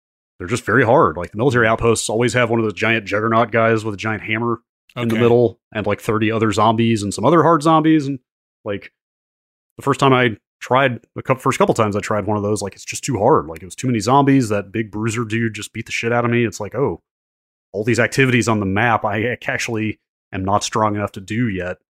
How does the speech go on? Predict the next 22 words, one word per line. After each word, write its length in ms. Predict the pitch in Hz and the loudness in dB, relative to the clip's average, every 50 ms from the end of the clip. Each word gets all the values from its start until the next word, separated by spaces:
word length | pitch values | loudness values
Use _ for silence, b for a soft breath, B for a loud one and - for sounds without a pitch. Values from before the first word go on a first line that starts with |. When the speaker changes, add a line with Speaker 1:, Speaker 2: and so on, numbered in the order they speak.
| _ _ _ _ _ _ _ _ _ _ _ _ - | _ _ _ _ _ _ _ _ _ _ _ _ -12
Speaker 1:
But 80 | 107 - | -6 -4
then 80 | 127 | -2
I 60 | 113 | 0
finally 420 | - - 135 123 110 113 104 95 87 _ | 2 2 2 2 2 0 0 -2 -6 _
did 200 | - 123 135 131 | 0 2 2 2
one 160 | 120 110 107 104 | 2 0 -2 -2
of 40 | |
those 180 | 98 101 98 92 | -2 -4 -6 -6
military 300 | 104 101 95 - 110 101 | -6 -8 -6 -6 -4 -4
outposts 320 | 101 101 - 104 98 - | -4 -4 -4 -6 -6 -4
last 220 | 101 101 98 - - | -4 -4 -4 -4 -4
night 220 | 107 110 104 98 98 | -4 -4 -4 -4 -4
by 120 | 98 98 | -6 -6
being 220 | 90 104 101 95 | -6 -6 -6 -6
really 180 | 98 101 98 95 | -6 -6 -6 -6
creative 400 | - - 104 101 101 101 98 90 | -8 -8 -8 -6 -4 -4 -4 -6
with, 160 | 101 98 - 101 | -8 -10 -10 -10
like, 280 | 98 92 92 - - _ _ _ _ _ _ _ _ _ _ _ _ _ _ _ - | -12 -12 -12 -14 -20 _ _ _ _ _ _ _ _ _ _ _ _ _ _ _ -12
you 80 | 104 | -10
know, 140 | 95 92 90 | -8 -8 -8
exploding, 680 | 90 - - - 107 101 101 92 98 95 92 95 92 92 | -8 -10 -8 -6 -4 -2 -2 -2 -2 -2 -4 -4 -4 -6
uh, 320 | 90 92 90 92 92 90 | -6 -6 -6 -8 -8 -10